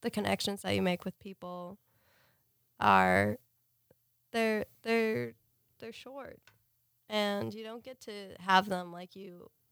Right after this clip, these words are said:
have people where we are and for your whole life and hang on to them.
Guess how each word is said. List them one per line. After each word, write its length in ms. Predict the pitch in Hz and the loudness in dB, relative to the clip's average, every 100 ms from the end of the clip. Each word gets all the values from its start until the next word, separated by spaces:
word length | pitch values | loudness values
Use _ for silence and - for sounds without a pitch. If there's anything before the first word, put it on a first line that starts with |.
| 190 | -6
have 280 | 185 175 175 - _ | -2 -2 -4 -16 _
people 560 | 101 - 185 101 98 - | -20 -20 -18 -18 -20 -16
where 200 | 104 98 | -14 -14
we 180 | 101 - | -14 -8
are 380 | 85 60 - - _ _ _ _ | -4 -4 -6 -14 _ _ _ _
and 480 | - 113 60 50 - _ | -20 -18 -20 -20 -20 _
for 140 | - 208 | -20 -16
your 140 | 196 | -14
whole 240 | 185 190 | -14 -14
life 340 | 180 180 196 202 | 0 2 2 0
and 120 | 202 | -10
hang 200 | 180 185 | -10 -14
on 180 | 180 190 | -14 -14
to 100 | 202 | -16
them. 380 | 190 170 - | -14 -10 -8